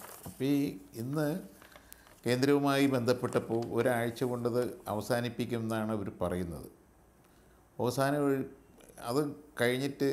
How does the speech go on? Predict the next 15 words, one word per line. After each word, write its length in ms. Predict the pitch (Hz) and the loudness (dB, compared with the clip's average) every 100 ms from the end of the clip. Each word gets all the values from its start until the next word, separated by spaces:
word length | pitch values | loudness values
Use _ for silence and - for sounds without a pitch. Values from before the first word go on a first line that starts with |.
| - - - | -2 -12 -10
ഇത് 160 | 120 117 | -6 0
നടന്നില്ലെങ്കിൽ 680 | 110 107 127 120 107 107 107 - | 0 0 -2 -2 -2 -4 -6 -2
കേരളവും 580 | 107 104 107 110 110 - - | 0 0 -2 -2 -6 -12 -8
പവർ 180 | 98 98 - | -4 -4 -4
കട്ടിലേക്ക് 300 | 101 101 95 92 - | -6 -4 -8 -8 -4
പോകേണ്ടി 380 | 90 95 95 | -2 -2 -4
വരും. 240 | 82 - - - - _ _ _ - - _ _ _ - - _ | -6 -8 -16 -20 -20 _ _ _ -20 -20 _ _ _ -20 -20 _
പ്രത്യേകിച്ചും 500 | 101 117 131 127 131 | -4 2 2 2 -4
പീക്ക് 340 | 113 120 127 135 | 0 0 2 2
അവറിൽ 480 | 127 120 95 92 - - - | 2 2 -2 -2 -6 -16 -8
നമുക്ക് 320 | 107 110 123 120 117 - - - - | -8 -4 -4 -4 -6 -10 -20 -20 -8
സോളാറും 520 | 107 110 117 123 127 | 0 2 4 2 0
മറ്റതും 380 | 113 117 117 113 | -2 0 0 0
കൊണ്ട് 180 | 113 113 | 0 0
പകൽ 540 | - 107 120 139 | 0 2 4 2